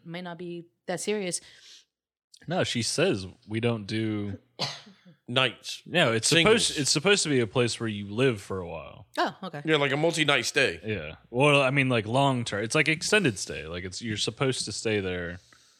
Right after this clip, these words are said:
Speaker 2: She, she even says the, uh, whatever her name is, the, uh, older black woman. What's her
Speaker 3: Oh,
Speaker 2: name?
Speaker 3: shit.
Speaker 1: C C H Pounder. I love that woman.
Speaker 3: Yeah.
Speaker 1: I
Speaker 2: I don't
Speaker 1: love
Speaker 2: know
Speaker 1: her
Speaker 2: her
Speaker 1: in everything
Speaker 2: character
Speaker 1: she's in ever.
Speaker 3: What's her fucking? I, I'm trying
Speaker 2: But
Speaker 3: to
Speaker 2: she even
Speaker 1: Irene?
Speaker 2: says, she even says, like, "I
Speaker 3: I
Speaker 2: don't."
Speaker 3: think so.
Speaker 1: I think it's Irene.
Speaker 2: She even says, like, "I don't. We don't. We usually don't do,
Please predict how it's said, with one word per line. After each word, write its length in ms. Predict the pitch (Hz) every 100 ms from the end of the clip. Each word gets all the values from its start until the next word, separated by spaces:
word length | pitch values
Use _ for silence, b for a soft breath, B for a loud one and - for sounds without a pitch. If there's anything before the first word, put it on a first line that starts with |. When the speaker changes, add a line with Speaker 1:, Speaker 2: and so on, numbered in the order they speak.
| b b b
Speaker 2:
She, 180 | - 143
she 320 | - 139 190
even 220 | 196 170
says 480 | 135 - 143 107 98
the, 480 | 101 104 101 98 87
uh, 40 | 82
whatever 360 | 95 104 95
her 120 | 95
name 280 | 90 87 87
is, 280 | 87 87 -
the, 280 | 90 87 85
uh, 40 |
older 260 | 78 101 92
black 300 | 95 101 -
woman. 320 | 104 104 104 - _ _ _
What's 140 | -
her 100 | -
Speaker 3:
Oh, 40 | 131
Speaker 2:
name? 80 | 127
Speaker 3:
shit. 440 | 127 - - 175
Speaker 1:
C 140 | 262
C 220 | 277 320 311
H 220 | 330 -
Pounder. 500 | 311 339 320 277 220
I 60 | 190
love 180 | 175 160
that 100 | 139
woman. 300 | 165 190 214 -
Speaker 3:
Yeah. 100 | 165
Speaker 1:
I 40 | 165
Speaker 2:
I 60 |
don't 60 | 123
Speaker 1:
love 60 | 127
Speaker 2:
know 60 | 117
Speaker 1:
her 40 |
Speaker 2:
her 60 | 107
Speaker 1:
in 80 | 226
everything 320 | 220 220 220
Speaker 2:
character 60 |
Speaker 1:
she's 140 | 233 202
in 120 | 208
ever. 180 | 196 190
Speaker 3:
What's 140 | 202
her 120 | 196 156
fucking? 420 | - 214 165 131
I, 120 | - 135
I'm 120 | 107 113
trying 180 | 147
Speaker 2:
But 20 | 147
Speaker 3:
to 0 |
Speaker 2:
she 80 | 240
even 160 | - 190
Speaker 1:
Irene? 120 | 208
Speaker 2:
says, 200 | 185 -
she 100 | 202
even 160 | 180
says, 220 | 147 135 107
like, 100 | 101
"I 60 |
Speaker 3:
I 20 | 120
Speaker 2:
don't." 80 | 131
Speaker 3:
think 140 | 180
so. 200 | - 117 98
Speaker 1:
I 40 |
think 100 | 208
it's 100 | 214
Irene. 340 | 202 170 151 147 _
Speaker 2:
She 220 | - 156
even 160 | 175 143
says, 240 | 120 95
like, 160 | 107 104
"I 140 | 104
don't. 160 | 117 117
We 100 | 120
don't. 320 | 123 120 104
We 100 | 113
usually 240 | 117 110 104
don't 260 | 101 92
do, 460 | - 98 95 87